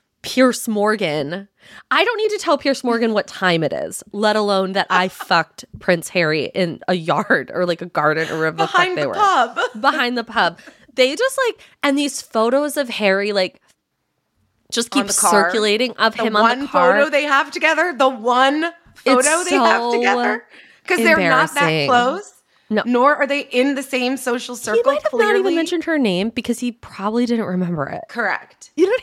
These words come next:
Speaker 1: I mean?
Speaker 2: Yes.
Speaker 1: Like,
Speaker 2: Yes.
Speaker 1: and he doesn't have to give you a heads up because you're not named, honey.
Speaker 2: Mm-hmm.
Speaker 1: And there's a reason for that.
Speaker 2: And I love this most, like,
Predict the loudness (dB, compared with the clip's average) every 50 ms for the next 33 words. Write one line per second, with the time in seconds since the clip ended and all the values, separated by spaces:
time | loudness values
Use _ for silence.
0 | 0 0 0 0 -2 0 2 2 0 0 -2 -6 -16 -20 -20 -18 _ -8 -8 -6
1 | -8 -8 -10 -4 -2 -2 -2 -2 -4 _ -10 -4 -2 0 0 0 0 -2 -2 -4
2 | -4 -4 -4 -4 -4 -4 -6 -4 -4 -2 -2 -2 -2 -2 -2 -2 -2 -4 -6 -6
3 | -10 -10 -10 -8 -6 -4 -4 -2 0 2 2 0 0 -2 -6 -6 -4 -2 0 0
4 | 0 0 -2 -4 -8 -12 -18 -20 -20 _ _ _ _ _ _ _ -2 0 0 0
5 | 0 -2 -4 -10 _ _ _ _ _ -16 -14 -14 -12 -10 -10 -8 -8 -8 -10 -12
6 | _ _ _ _ -4 -2 -2 0 0 0 0 0 0 0 0 0 -2 -4 -4 -4
7 | -4 -2 -2 -2 -2 -2 -8 -12 _ _ _ _ _ _ -2 0 0 2 2 2
8 | 2 2 2 2 0 -2 0 0 0 0 -4 -8 -14 -20 _ _ _ _ _ _
9 | _ _ _ _ -10 -6 -2 0 0 0 -2 -4 -8 -10 -12 -12 -12 -14 -12